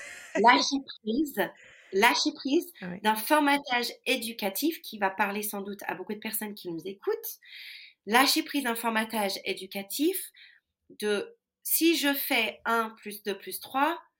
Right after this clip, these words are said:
Speaker 2: ça va être une bonne note. Et que,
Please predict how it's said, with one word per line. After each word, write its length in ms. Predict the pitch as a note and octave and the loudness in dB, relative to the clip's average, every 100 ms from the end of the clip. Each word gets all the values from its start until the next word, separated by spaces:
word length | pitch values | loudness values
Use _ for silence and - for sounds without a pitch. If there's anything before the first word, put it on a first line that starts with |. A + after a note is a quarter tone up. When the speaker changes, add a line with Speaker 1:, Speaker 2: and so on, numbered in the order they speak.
| _ _ _ _ _ _ | _ _ _ _ _ _
Speaker 2:
ça 220 | - - G#3+ | -10 -4 0
va 340 | A3 B3 C#4 - - | 4 4 2 -6 -4
être 300 | B3+ - - | -4 -4 -10
une 120 | G#3+ G#3+ | -10 -4
bonne 200 | A3+ G#3 | -4 -2
note. 440 | E3+ D3 - - _ _ _ _ _ _ _ - | -4 -6 -10 -12 _ _ _ _ _ _ _ -8
Et 160 | G#3 G#3 | -6 -6
que, 140 | - | -6